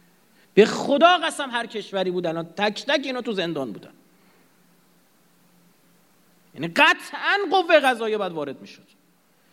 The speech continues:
قطعاً خود اون مجلس بی ارزه باید وارد می‌شد، استیضاح می‌کرد. گفت این چقدر کلاه سر مجلس دارید می‌ذارید؟ این چه وضعشه؟ هر جای دنیا باشی اصلاً شما دیگه سازوکار رسمی کشور رو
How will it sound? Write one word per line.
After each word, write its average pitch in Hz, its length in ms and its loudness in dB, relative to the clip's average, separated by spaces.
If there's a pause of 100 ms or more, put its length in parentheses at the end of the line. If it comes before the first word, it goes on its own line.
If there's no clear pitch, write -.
(280)
قطعاً 294 520 2
خود 381 340 -2
اون 392 160 2
مجلس 320 460 0
بی 294 200 4
ارزه 294 360 4
باید 302 240 6
وارد 269 260 2
می‌شد، 277 300 -4 (400)
استیضاح 262 720 6
می‌کرد. 294 460 -2 (720)
گفت 185 100 0
این 277 100 2
چقدر 339 380 2
کلاه 233 340 6
سر 359 220 0
مجلس 359 380 0
دارید 330 180 -4
می‌ذارید؟ 294 420 -4 (1300)
این - 100 -10
چه - 200 6
وضعشه؟ 330 600 2 (1000)
هر 302 420 2
جای 359 180 -2
دنیا 330 320 2
باشی 311 220 -2
اصلاً 196 260 -8
شما 175 220 -6
دیگه 180 220 -4
سازوکار 220 1000 4
رسمی 294 240 -6
کشور 269 300 -6
رو 277 160 4